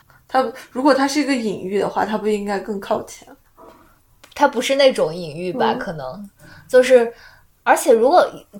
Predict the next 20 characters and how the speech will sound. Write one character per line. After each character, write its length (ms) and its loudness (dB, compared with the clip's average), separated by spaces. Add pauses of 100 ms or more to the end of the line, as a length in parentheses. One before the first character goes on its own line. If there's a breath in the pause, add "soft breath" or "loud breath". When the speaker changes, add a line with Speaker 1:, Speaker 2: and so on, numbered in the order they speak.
(120)
Speaker 2:
差 180 2
不 140 -4
多 200 -2
也 120 -2
是 200 -10
在 200 -4
他 240 -2
的 160 -4
人 220 -8
生， 420 -10
就 160 -10
是 240 -14
各 200 -6
种 300 -10
事 200 -18
件 240 -10
发 180 -6
生 220 -10
之 180 -14
后， 260 -8